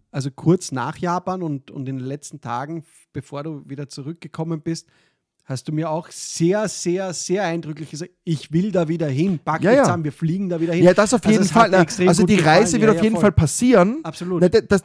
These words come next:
Speaker 2: nein, das ist losgelöst. Also, ja, ja, na, ich, das schon. Also ich freu mich schon wieder, wenn ich da mal bin.
Speaker 1: Ah,
Speaker 2: Aber, aber ich
Speaker 1: okay,
Speaker 2: habe in
Speaker 1: ich
Speaker 2: mein-,
Speaker 1: versteh schon.
Speaker 2: nein,
Speaker 1: Du
Speaker 2: ich
Speaker 1: hast
Speaker 2: habe in
Speaker 1: grad
Speaker 2: meinem
Speaker 1: kein Fernweh.
Speaker 2: Genau, ich habe in meinem Alltag, aber
Speaker 1: Ja.
Speaker 2: keine, ich, ich bin nicht so, dass ich jeden,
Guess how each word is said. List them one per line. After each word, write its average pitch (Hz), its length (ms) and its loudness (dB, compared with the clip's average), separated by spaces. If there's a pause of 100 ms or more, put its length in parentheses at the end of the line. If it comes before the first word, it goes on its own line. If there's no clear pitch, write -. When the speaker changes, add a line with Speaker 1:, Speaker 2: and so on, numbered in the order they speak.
Speaker 2:
nein, 208 160 4
das 220 160 2
ist 226 120 0
losgelöst. 180 500 4
Also, 139 160 2 (460)
ja, 180 160 6
ja, 233 200 4 (140)
na, 151 140 -2
ich, - 240 -8 (220)
das 175 220 4
schon. 240 240 4
Also 135 200 0
ich 135 100 -2
freu - 160 4
mich 190 100 0
schon 202 120 -2
wieder, 180 120 0
wenn 170 80 2
ich 175 120 0
da 170 100 0
mal 139 180 2
bin. 151 380 -4 (160)
Speaker 1:
Ah, 226 320 -2
Speaker 2:
Aber, - 320 6
aber 170 120 4
ich 170 60 4
Speaker 1:
okay, 190 80 2
Speaker 2:
habe 196 100 4
in - 20 4
Speaker 1:
ich 220 40 4
Speaker 2:
mein-, 214 100 2
Speaker 1:
versteh 240 260 -4
schon. 208 120 -6 (120)
Speaker 2:
nein, 208 100 2
Speaker 1:
Du 214 80 0
Speaker 2:
ich - 60 0
Speaker 1:
hast 208 80 6
Speaker 2:
habe 208 120 4
in 226 60 4
Speaker 1:
grad 214 100 4
Speaker 2:
meinem 208 200 0
Speaker 1:
kein - 80 -10
Fernweh. 175 680 -6 (140)
Speaker 2:
Genau, 196 260 4
ich 180 140 4
habe 190 140 4
in 226 40 2
meinem 202 300 2
Alltag, 170 680 4
aber 160 200 4
Speaker 1:
Ja. 156 60 -4
Speaker 2:
keine, 180 340 2 (160)
ich, 165 200 -2
ich - 180 -2
bin 190 100 4
nicht 214 180 0
so, 214 80 2
dass 180 140 4
ich 131 160 -6
jeden, 180 280 -2